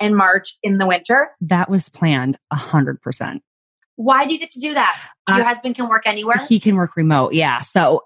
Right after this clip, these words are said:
Speaker 2: so no joke. So I get married to him. First of all, I always, always wanted to live in California.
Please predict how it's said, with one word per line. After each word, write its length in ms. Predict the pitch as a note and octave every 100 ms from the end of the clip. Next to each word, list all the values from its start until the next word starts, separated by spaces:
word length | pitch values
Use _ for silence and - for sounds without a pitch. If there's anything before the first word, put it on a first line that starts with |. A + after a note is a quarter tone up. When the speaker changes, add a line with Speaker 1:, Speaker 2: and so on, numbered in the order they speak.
| -
Speaker 2:
so 460 | - - G3 E3+ D#3+ - _ F#3
no 240 | G3 C4
joke. 360 | G#3+ D3 C3+ -
So 100 | E3
I 80 |
get 160 | D3+ E3
married 220 | D#3+ D3
to 40 | D3
him. 260 | D3 D3 D3
First 180 | - D4
of 60 | -
all, 80 | -
I 140 | F#3+
always, 260 | E3 D3 D3
always 240 | D#3 D3+ C#3+
wanted 140 | B2+
to 40 | B2+
live 80 | B2+
in 60 |
California. 480 | C3+ E2 - G2